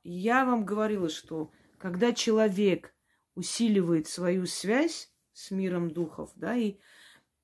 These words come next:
пространство слышит человека, по сути, и что происходит? Это как вот уверенность, как телевизор включишь, и там обязательно картинка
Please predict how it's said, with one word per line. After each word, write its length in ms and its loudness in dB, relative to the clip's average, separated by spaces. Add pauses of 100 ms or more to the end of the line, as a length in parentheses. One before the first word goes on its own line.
(260)
пространство 720 0
слышит 600 -2
человека, 680 0
по 160 -12
сути, 520 -10 (1300)
и 60 -8
что 200 2
происходит? 680 -4 (760)
Это 140 -2
как 240 2
вот 360 -2
уверенность, 540 2
как 180 -10
телевизор 460 0
включишь, 560 -2
и 40 -4
там 240 -4
обязательно 400 -6
картинка 460 -8